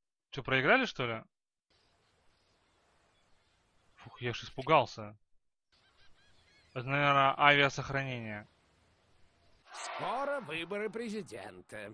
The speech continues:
Speaker 2: По нашей конституции мы обязаны назначить выборы на дату, отстающую от сегодняшнего дня ровно на двенадцать месяцев.
Speaker 1: А, и кому только пришла в голову эта безумная идея сделать выборы обязательными.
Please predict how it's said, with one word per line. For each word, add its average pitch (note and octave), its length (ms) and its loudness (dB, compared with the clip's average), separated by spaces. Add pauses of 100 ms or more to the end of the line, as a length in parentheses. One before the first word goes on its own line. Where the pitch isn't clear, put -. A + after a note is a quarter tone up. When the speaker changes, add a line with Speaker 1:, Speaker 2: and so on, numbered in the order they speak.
(340)
Speaker 2:
По B2+ 180 -10
нашей D3 460 -8
конституции D3 800 -10
мы C3 160 -8
обязаны B2+ 560 -8
назначить B2+ 560 -12
выборы D3 340 -8
на E3+ 160 -8
дату, B3 560 -8
отстающую E3 1040 -6
от C3+ 100 -14
сегодняшнего C#3 600 -10
дня A3+ 280 -6 (240)
ровно F2 560 -12
на A#2 140 -12
двенадцать D#3+ 600 -14
месяцев. - 640 -16 (1040)
Speaker 1:
А, A#2+ 720 -2
и D3+ 160 2
кому F#3 320 0
только G3+ 240 0
пришла D#3 380 2
в B2+ 40 -12
голову F#3+ 360 2
эта C3+ 180 -4
безумная C3 760 -4
идея D3+ 300 0
сделать C3 320 2
выборы C#3 340 -2
обязательными. A2 680 -6